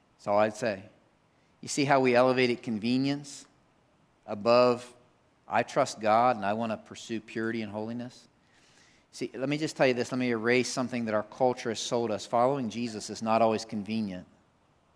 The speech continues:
Following Jesus doesn't always lead to your best life now. Like, I'm not picking on a book title or something. I'm just saying it doesn't always lead to that. Sometimes it's like, it's the harder route.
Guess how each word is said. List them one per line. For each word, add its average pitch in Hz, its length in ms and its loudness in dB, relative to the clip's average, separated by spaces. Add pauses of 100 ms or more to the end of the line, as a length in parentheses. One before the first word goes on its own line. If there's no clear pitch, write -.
(1800)
Following 143 400 4
Jesus 135 440 -2
doesn't 123 300 -2
always 127 720 2 (320)
lead 127 380 0 (220)
to 120 120 -8
your 117 180 -4
best 113 300 0
life 110 240 -2
now. 113 340 -8 (1700)
Like, 117 140 -6 (200)
I'm 131 140 -4
not 139 180 -6
picking 139 260 -4
on 120 140 2
a 98 260 2 (400)
book 139 180 -6
title 113 260 -2
or 101 40 -6
something. 107 240 -4
I'm 131 120 -2
just 143 160 -8
saying 131 160 -2
it 113 80 -8
doesn't 143 180 -6
always 117 200 -6
lead 131 320 -8
to 98 100 -16
that. 82 340 -14 (840)
Sometimes 160 600 -2
it's 127 140 -10
like, 123 220 0
it's 131 200 -10
the 123 80 -4
harder 139 380 2
route. 131 400 2